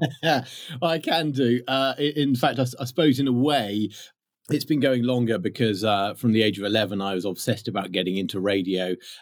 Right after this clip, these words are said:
a-, and I was hanging around the local radio station from pretty much around that age. But it was that transition from the safety of the studio, that little padded room where you can talk to yourself and no one's looking at you and you can write every word you want to read out,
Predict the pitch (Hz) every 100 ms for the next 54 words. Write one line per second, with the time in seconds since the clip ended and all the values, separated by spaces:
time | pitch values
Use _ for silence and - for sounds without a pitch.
0 | - 101 104 104 104 104 98 - 104 95
1 | 95 92 95 95 90 92 95 90 90 -
2 | 95 - 98 - 98 104 95 92 - 101
3 | 90 92 95 92 87 82 - - - _
4 | 135 131 - - - 151 139 151 - 147
5 | 131 156 147 143 120 117 - 143 131 123
6 | 127 123 - - 123 - 160 139 123 143
7 | 131 117 - - 120 123 - 156 123 107
8 | 104 120 135 131 127 - 139 131 117 135
9 | 135 120 117 117 123 139 139 - 117 120
10 | 110 107 117 113 170 190 185 180 180 170
11 | 165 175 165 156 156 139 127 120 123 123
12 | 143 139 156 147 151 147 127 135 135 123
13 | 127 131 123 120 113 -